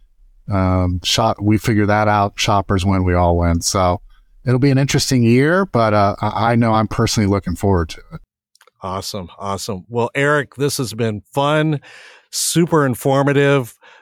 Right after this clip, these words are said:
Speaker 2: Glad to have you on the show. Um, your insights were truly valued, and, uh, we're hoping that our audience sees that same thing as well.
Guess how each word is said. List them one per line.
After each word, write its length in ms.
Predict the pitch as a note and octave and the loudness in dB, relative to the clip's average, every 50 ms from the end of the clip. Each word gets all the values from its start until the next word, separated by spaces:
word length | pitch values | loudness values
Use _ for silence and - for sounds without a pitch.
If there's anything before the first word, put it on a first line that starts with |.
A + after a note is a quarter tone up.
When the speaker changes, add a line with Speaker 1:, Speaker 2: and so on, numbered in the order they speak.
| _ - | _ -4
Speaker 2:
Glad 300 | - A#2+ B2+ C#3 D3 C3 | 0 0 2 2 2 0
to 60 | C3+ | 0
have 280 | G#2+ C#3+ C3+ C3+ B2 C3 | 0 0 0 0 0 2
you 180 | C3+ C3 B2+ | 2 4 4
on 220 | B2 B2+ B2 A#2+ A#2+ | 2 2 0 0 0
the 100 | A2+ G2+ | -2 -2
show. 640 | - - - C#3 C3 C3 B2+ B2+ B2+ B2 A#2+ - | -2 0 0 2 2 2 2 2 2 0 0 -2
Um, 460 | - A2 G#2+ G#2+ G#2 G2+ G2 G2+ C3 - - F3+ C3+ | -4 -2 -2 0 0 -2 -4 -6 -10 -14 -18 -16 -10
your 240 | G#2+ A2 A#2 A2+ - | -6 -4 -4 -4 -2
insights 720 | B2 B2 B2+ B2 - - C#3 A#2+ A#2+ A#2 G2 - - - - - - - _ _ _ _ | -2 -2 -2 -2 -2 -2 0 0 0 -2 -4 -6 -14 -18 -18 -20 -20 -20 _ _ _ _
were 120 | - A2 G2+ | -10 -10 -8
truly 440 | - - - - C3+ C#3 C3+ C3 B2 | -6 -6 -2 0 2 2 2 2 2
valued, 640 | G#2 A#2 A2+ A#2 A#2 A2+ A#2 A#2 A2+ A2+ A2+ G#2+ A2+ _ _ _ _ _ _ _ _ - | 0 0 0 0 0 0 -2 -2 -2 -4 -4 -6 -10 _ _ _ _ _ _ _ _ -10
and, 320 | - G#2+ G#2 G#2 G2+ G2 | -6 -4 -2 -2 -2 -2
uh, 160 | G#2 G2+ G2+ G2+ | -2 -2 -2 -2
we're 140 | F#2 G#2+ G#2 | -2 -2 -2
hoping 440 | - - A#2 G#2+ - A2+ G#2+ G#2+ G#2 | -2 -2 -2 -2 0 -2 -2 -2 -2
that 200 | G#2 G2+ G#2 F#2+ | -2 -2 -2 -2
our 160 | G2 G#2 - - | -2 -4 -2 -2
audience 400 | G#2+ G#2+ G#2 G#2 G#2 G#2 G2+ - | -2 -2 -2 -2 -4 -4 -4 -6
sees 320 | - - A2+ A2 G#2 F#2+ | -6 -4 -4 -6 -6 -6
that 240 | - G#2 G2+ G#2 - | -6 -6 -6 -6 -8
same 240 | - - G#2+ G#2 F#2+ | -8 -10 -8 -8 -8
thing 200 | - - G#2 G2+ | -8 -6 -6 -6
as 140 | G2 F#2+ - | -6 -6 -6
well. 340 | G2+ G2 G2 F#2 E2 E2 | -6 -6 -6 -6 -8 -10